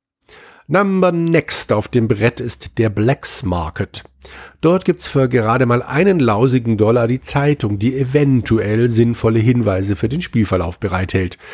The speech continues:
Zum Beispiel, ob die Wirtschaft demnächst in den Keller geht. Kann aber auch sein, dass der Dollar für die Katz war.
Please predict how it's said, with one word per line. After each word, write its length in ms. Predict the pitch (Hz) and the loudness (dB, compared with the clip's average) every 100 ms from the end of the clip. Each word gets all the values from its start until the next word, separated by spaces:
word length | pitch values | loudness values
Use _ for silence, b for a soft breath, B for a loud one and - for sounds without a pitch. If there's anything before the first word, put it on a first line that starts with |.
| B B | B B
Zum 140 | - 151 | -2 2
Beispiel, 340 | 165 180 180 | 2 2 -2
ob 140 | 120 - | -2 0
die 120 | 113 | 2
Wirtschaft 420 | 107 - 98 - | 2 2 -2 2
demnächst 400 | 110 101 95 - | 0 2 0 -2
in 60 | 120 | -2
den 120 | 170 | -2
Keller 300 | - 98 85 | 0 -2 -2
geht. 280 | 78 78 - _ _ B B B B | -4 -8 -12 _ _ B B B B
Kann 200 | 156 214 | -4 -2
aber 300 | 165 123 - | 0 0 0
auch 240 | 104 90 | 0 0
sein, 360 | - 113 113 160 | -2 0 0 -2
dass 180 | 78 - | -6 -4
der 140 | 82 | -4
Dollar 360 | - 90 85 87 | -2 -2 -2 -4
für 140 | - | -6
die 120 | - - | -8 -10
Katz 360 | - - - 139 | -8 -6 -6 -8
war. 260 | 131 - | -12 -14